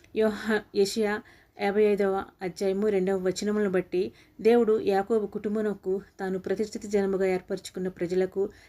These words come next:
ద్రవ్యము, రూకలు చెల్లించకుండానే ఉచితముగా ఆహారమును, ధాన్యమును తాను ఏర్పాటు చేసుకున్న ఏసేబు ద్వారా దేవుడు ఇస్తూ వచ్చాడు. ఆహారము కొనుటకు మరి రూకలను తీసుకుని వచ్చితిమి. మా రూకలను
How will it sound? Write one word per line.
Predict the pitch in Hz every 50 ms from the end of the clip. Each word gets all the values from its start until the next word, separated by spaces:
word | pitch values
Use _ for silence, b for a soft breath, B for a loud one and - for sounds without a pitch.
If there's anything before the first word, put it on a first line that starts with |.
| B B
ద్రవ్యము, | 190 208 208 208 202 220 220 220 226 226 220
రూకలు | 208 208 208 208 208 220 214 214
చెల్లించకుండానే | 208 - 202 202 202 208 202 247 240 - 233 226 233 226 208 202 196
ఉచితముగా | - 208 208 - - 247 226 220 208 196
ఆహారమును, | 185 180 180 - 208 202 208 202 196 196 196
ధాన్యమును | 185 180 185 175 175 180 185 190 202 196
తాను | 196 202 185 180
ఏర్పాటు | 180 180 180 - - 196 185 196 196 - -
చేసుకున్న | 185 185 - - 190 180 180 - B B B B B B
ఏసేబు | - 220 233 233 - 277 254 247
ద్వారా | 240 214 202 196 196
దేవుడు | 190 196 190 185 180 185
ఇస్తూ | 190 185 180 - - - 196 190
వచ్చాడు. | 185 185 - - 190 180 180 185 180 - - b b b b b b b -
ఆహారము | - 214 220 233 269 269 269 262 262
కొనుటకు | 254 - 214 196 202 196 196 - 202 196
మరి | 190 190 185 190 196
రూకలను | 190 190 196 196 - 208 202 196 196
తీసుకుని | 196 - 175 175 - - 190 185
వచ్చితిమి. | 180 180 180 - - - - 196 185 190 185 - b b b b b b b
మా | 214 208 214
రూకలను | 226 226 226 226 - 254 247 220 202 202 202 233 - _